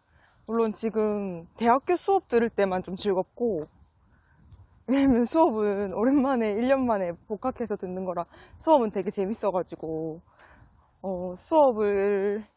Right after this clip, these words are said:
인강으로 들을 때는 되게 재밌는데 그거 빼고는 참 사람이 좀 무기력해지는 거예요. 그래서 어제 되게 현타가 심하게 왔다가 또 어젯밤에는 잠깐 친구 만나고, 그리고 오늘 아침에 이렇게,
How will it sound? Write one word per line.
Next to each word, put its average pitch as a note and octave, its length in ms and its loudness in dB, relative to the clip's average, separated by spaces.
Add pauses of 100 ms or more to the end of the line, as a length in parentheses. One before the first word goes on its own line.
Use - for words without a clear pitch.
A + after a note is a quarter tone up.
인강으로 B3 440 0
들을 G#3 220 -4
때는 G3 220 -6
되게 G3+ 220 -2
재밌는데 G3+ 680 -2 (600)
그거 D#4+ 420 4 (100)
빼고는 D4+ 580 0
참 A#3+ 400 -2 (140)
사람이 C#4 400 -2
좀 G3 360 -6
무기력해지는 F#3+ 680 -2
거예요. E3 400 -6 (380)
그래서 A3+ 200 -6
어제 A#3+ 200 0
되게 F#3 180 -4
현타가 B3 380 0
심하게 B3+ 320 -2
왔다가 G#3+ 440 -4 (1600)
또 F3+ 100 0
어젯밤에는 F#3+ 760 -2
잠깐 G3 300 -6
친구 B3 260 -6
만나고, A#3 560 0 (880)
그리고 G#3 320 0
오늘 A#3+ 200 4
아침에 G#3 400 0
이렇게, F#3 520 0